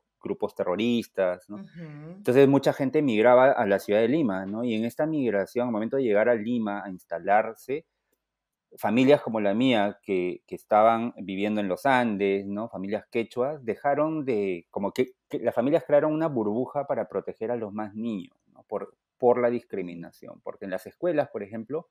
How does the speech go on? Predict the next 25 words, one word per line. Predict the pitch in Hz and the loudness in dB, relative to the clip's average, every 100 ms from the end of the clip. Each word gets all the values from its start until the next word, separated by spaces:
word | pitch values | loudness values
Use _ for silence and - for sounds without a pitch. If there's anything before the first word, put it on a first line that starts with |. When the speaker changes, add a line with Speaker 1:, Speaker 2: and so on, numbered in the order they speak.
| _ _ _ _ - | _ _ _ _ -6
Speaker 1:
a | |
los | 101 104 | -4 -2
niños | 107 127 127 127 131 | 0 2 2 0 -2
que, | - 98 95 - _ - | -2 0 0 -4 _ -4
que | 107 | 2
hablan | 98 104 101 | 4 4 0
quechua | - 170 - - 104 | 0 0 0 -2 0
o | 101 | 0
que | 98 | -4
tienen | - 110 117 | -6 -4 -4
el | 113 | -2
acento | 92 - 117 113 117 95 | -2 -2 -6 -4 -4 -4
quechua, | 113 110 127 151 - _ _ _ _ _ _ _ | -4 -4 -4 -4 -6 _ _ _ _ _ _ _
se | - - 107 | -12 -2 0
les | 101 98 95 - | 4 2 2 -2
insulta, | 92 87 - 143 147 135 117 117 107 110 | -8 -8 -2 4 4 4 4 4 6 4
se | 107 98 | 2 -4
les | 90 | -6
llama | 82 98 101 101 95 | 0 0 0 -4 -6
como | 98 82 85 - - - - _ _ _ _ | -8 -10 -12 -14 -16 -16 -20 _ _ _ _
animales, | - 92 90 104 131 131 117 107 110 107 104 98 | -12 -10 -4 2 4 4 4 0 -2 0 -2 0
llamas, | 104 127 127 117 107 104 104 104 98 | 4 4 4 0 -2 -4 -4 -6 -8
¿no? | 98 104 107 | -10 -10 -10
Sucios, | 98 - 123 131 127 123 - 101 101 101 | -14 -6 -2 0 0 -4 -4 -2 0 0
o | 101 | -4